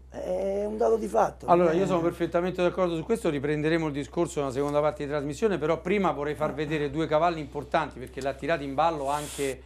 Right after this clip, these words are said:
Speaker 2: eh, Marco Trentini nel collegamento, <coughs> parlava della F V, e vediamo magari addirittura l'arrivo del Lodi Vecchio, questo, eh, cavallo che sicuramente sarà uno dei,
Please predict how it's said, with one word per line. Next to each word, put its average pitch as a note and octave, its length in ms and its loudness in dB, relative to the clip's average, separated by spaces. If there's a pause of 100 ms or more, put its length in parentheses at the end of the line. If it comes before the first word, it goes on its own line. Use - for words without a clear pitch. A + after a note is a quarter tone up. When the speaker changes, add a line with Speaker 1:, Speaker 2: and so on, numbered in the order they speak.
(280)
Speaker 2:
eh, B2+ 260 -2
Marco C#3+ 280 0
Trentini C3+ 480 -4
nel B2+ 440 -4
collegamento, C3+ 680 0
<coughs> - 20 -8
parlava C3 320 2
della B2+ 280 -4
F C3 280 -4
V, B2+ 320 -2 (280)
e C3 260 0
vediamo C#3+ 400 2
magari C#3 340 -4
addirittura C#3 460 -4
l'arrivo D#3+ 320 0
del C3 340 -2
Lodi C#3 280 0
Vecchio, B2+ 400 -4
questo, B2+ 440 -4 (280)
eh, B2+ 180 -4
cavallo C#3 420 2
che C3 80 -10
sicuramente C3 560 -8
sarà C3 200 -2
uno C#3 180 -4
dei, B2+ 420 -2